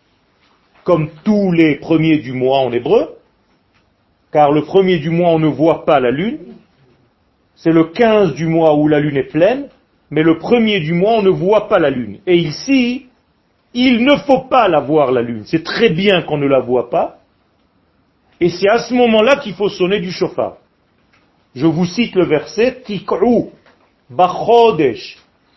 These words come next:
shofar, sonnez du shofar à Rosh Chodesh. On ne sonne pas de shofar à Rosh Chodesh. Mais quel Rosh Chodesh ? La suite du verset, Bakese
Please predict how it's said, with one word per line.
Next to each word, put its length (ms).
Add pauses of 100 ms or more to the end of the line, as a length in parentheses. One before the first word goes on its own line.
(100)
shofar, 840 (380)
sonnez 680
du 180
shofar 600
à 80
Rosh 240
Chodesh. 460 (1300)
On 100
ne 80
sonne 280
pas 300
de 240
shofar 440
à 60
Rosh 260
Chodesh. 500 (1000)
Mais 220
quel 200
Rosh 260
Chodesh ? 520
La 120
suite 280
du 100
verset, 400
Bakese 920